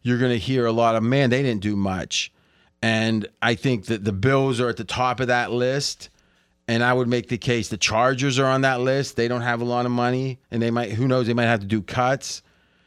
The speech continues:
And looking through, oh, the Dolphins. So, like, this would be an interesting game, Fez. Maybe we'll do right after the N C A A tournament, is we say, "Okay, there will be no games played between now and September first."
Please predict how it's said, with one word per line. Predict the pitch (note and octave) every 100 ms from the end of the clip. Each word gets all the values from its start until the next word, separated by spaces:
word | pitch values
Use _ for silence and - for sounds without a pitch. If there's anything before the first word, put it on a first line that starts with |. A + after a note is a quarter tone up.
| _ _
And | A2+ A2+ A#2 A#2+ A#2 -
looking | C3+ C3+ C3 A#2
through, | - B2 C#3+ C3 A#2 A2+ A2 - _ _ _ _ _ _ _ _ -
oh, | C#3 A2 D#2 A2+
the |
Dolphins. | G#2 A#2+ A2+ G2 - E2+ - - _ _ _ _ _ _
So, | - C#3
like, | C3+ C3+ B2+
this | E3+ A3
would | E4+
be | F3+
an | E3+
interesting | E3 E3 D#3 D3+
game, | C3 D3+ C#3+
Fez. | C3 A#2
Maybe | B2 C#3+
we'll | C#3+ C3+
do | C3 C3
right | C#3
after | C#3 C3 C3+
the | C3
N | B2+
C | B2 A#2+
A |
A |
tournament, | A2 C3 B2 G#2+ F2+ - _ _ _ _
is | - B2 A#2
we | A#2 C3
say, | D3 B2 A2+ G#2+ - -
"Okay, | D3 D3+ E3 A#2+ F2 - _ _ _
there | C3+
will | C3
be | B2+
no | B2+ D#3 G#3
games | F3+ G#3 G3
played | - F3+ D#3
between | C3 - C#3
now | C3 D3 D3
and |
September | - C3 C#3 B2 A2+
first." | - G2 - -